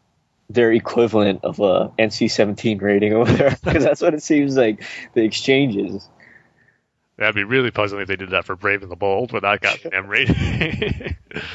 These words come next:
Speaker 1: No, uh, Batman Brave and the Bold got the next rating next to that, whatever
Speaker 2: Yeah.
Speaker 1: that is.
Speaker 2: <laughs> The T rating.
Speaker 1: Yeah, the T
Speaker 2: <laughs> I guess.
Speaker 1: <laughs> Uh,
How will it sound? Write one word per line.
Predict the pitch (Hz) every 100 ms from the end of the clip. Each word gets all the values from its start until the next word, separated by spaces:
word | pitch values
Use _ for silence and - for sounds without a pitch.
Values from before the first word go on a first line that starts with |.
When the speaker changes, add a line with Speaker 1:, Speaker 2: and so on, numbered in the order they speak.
| - - - _ _ _ _ _ _ - - 226 226 - _ _ _ _ _ _ _ _ _ _ -
Speaker 1:
No, | 117 104 107 - -
uh, | 107 107 107
Batman | 101 - 123 135 127
Brave | 123 123
and | 113
the | 107
Bold | 110 110
got | 104 101
the |
next | 95 104 - -
rating | 113 101 107 107
next | 101 98 -
to | 120
that, | 117 117 - - _
whatever | - 107
Speaker 2:
Yeah. | 104
Speaker 1:
that | 101 98
is. | 107 104
Speaker 2:
<laughs> | - - - - - - - _ _
The | -
T | - 110 101
rating. | 101 104 104 98 - 175
Speaker 1:
Yeah, | 120
the | 104
T | - 127
Speaker 2:
<laughs> |
I | 120
guess. | 117 113 - - _ _ - - - - 220 _ _ - _ _ - _ -
Speaker 1:
<laughs> | 262 269 - 196 -
Uh, | 113 104 104